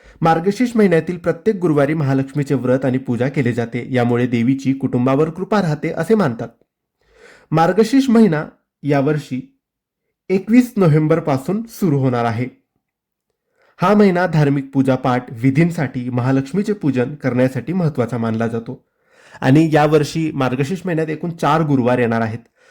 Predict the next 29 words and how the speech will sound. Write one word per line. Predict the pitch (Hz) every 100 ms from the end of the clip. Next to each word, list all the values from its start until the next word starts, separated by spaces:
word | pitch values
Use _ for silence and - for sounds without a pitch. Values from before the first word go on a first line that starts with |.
| _ -
सत्तावीस | 139 135 131 139 135
नोव्हेंबरचा | 123 127 127 123
पहिला | 127 123 127
गुरुवार, | 147 143 135 135 143 -
चार | 135 127
डिसेंबरचा | 123 135 120 120 117
दुसरा | 120 117 147
गुरुवार, | 143 135 123 123 - -
अकरा | 135 135
डिसेंबरचा | 131 120 127 120 117 120
तिसरा | 123 135 - 156 208 - _ _ _ -
आणि | 160 208 -
अठरा | 160 - 190 240
डिसेंबरचा | 226 - 156 131 117 151
चौथा | 175 147 117 135 - _ -
गुरुवार, | 123 131 117 117 -
असे | 123 143
चार | 143 131 131
गुरुवार | 123 113 143
येणार | 156 120
आहेत. | 113 113 _ _ _ _ _ _ _ _ _ _ _ _ _
आता | - 240 220
आपण | 185 185 -
वेळ | 139 151 175
न | 139
वाया | 151 185 143 151
घालवता | 131 120 117 143
बघूयात | 131 120 127 143
की | -